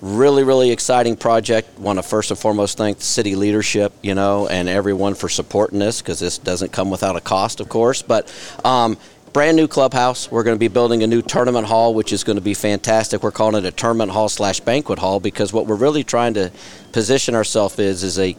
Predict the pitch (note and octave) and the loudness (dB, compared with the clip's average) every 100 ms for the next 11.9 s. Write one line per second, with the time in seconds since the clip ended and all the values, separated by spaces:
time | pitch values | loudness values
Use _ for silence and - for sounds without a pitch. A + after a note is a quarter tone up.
0 | - - - A2+ A#2 A#2 G#2 F2 - F2+ | -8 -4 -2 2 2 2 0 -2 -2 -2
1 | E2 D2+ A#1+ - G#2 B2+ A2 B2+ - A2 | -2 -4 -4 -6 -2 -2 0 -2 -4 -2
2 | A#2+ - A2 G2+ - G#2 - A2 A2 - | 0 2 2 0 -2 -6 -2 0 0 0
3 | A2 G2+ E2 G#2 A2 A#2 A#2+ A#2+ - G2+ | -2 -2 -2 0 0 2 2 0 0 -2
4 | F#2 F#2 - - - - - - - G#2 | -2 -4 -10 -20 -20 -20 -20 -20 -6 -4
5 | G2+ B2 A#2+ A#2+ A#2+ A#2+ F#2 G2 F#2 F2+ | 2 2 2 2 2 2 0 0 0 -2
6 | - - - - - - A#2 B2+ - B2 | -6 -12 -20 -20 -20 -6 -2 -2 0 0
7 | B2 A#2 A2+ A#2 A2+ G#2+ - A2+ A2 G#2+ | 2 2 2 0 0 -4 0 2 2 0
8 | G2+ B2 B2 A#2 G#2+ A2+ A2 - G#2+ A2 | 0 0 2 0 0 0 0 -2 -2 0
9 | A2 A#2 A2 - G#2+ G#2+ A2+ A2+ - A2 | 0 -2 -2 -2 -2 0 0 0 0 0
10 | F#2+ F#2 F#2+ F#2+ F#2+ - A2+ G#2 A2 G#2 | 0 0 0 0 0 -2 0 0 2 2
11 | G#2 A2 A#2 B2 A2+ A2 G#2+ G#2+ | 2 0 0 2 2 2 2 0